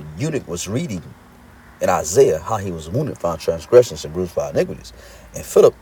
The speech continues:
um, joined himself to this man and said, "Hey, do you understand what you're reading?" And the man said, "How can I, except some other man show me?" And Philip began to explain to him the Lord Jesus Christ. And after Philip got done explaining to him the Lord Jesus Christ and, and the death, burial, and resurrection of the Lord Jesus,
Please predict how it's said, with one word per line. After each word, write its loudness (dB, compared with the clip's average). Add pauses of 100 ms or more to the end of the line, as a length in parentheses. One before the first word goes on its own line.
(640)
um, -2
joined 0
himself 4
to -6
this -6
man -6
and -12
said, 0
"Hey, -4
do -10
you -2
understand -2
what -8
you're -4
reading?" -12
And -20
the -8
man -4
said, 0
"How -4
can -8
I, -14 (380)
except 2
some -4
other 2
man -6
show -8
me?" -14 (240)
And -20
Philip 0
began -8
to -10 (260)
explain -2
to -8
him -4 (200)
the 8
Lord 2
Jesus -8
Christ. -10 (760)
And 2
after 0
Philip 4
got 6
done 8
explaining 0
to -8
him -2
the -2
Lord 2
Jesus -10
Christ 0
and, -10
and -14
the -6
death, 0
burial, 4
and -6
resurrection 0
of -4
the -2
Lord -2
Jesus, -10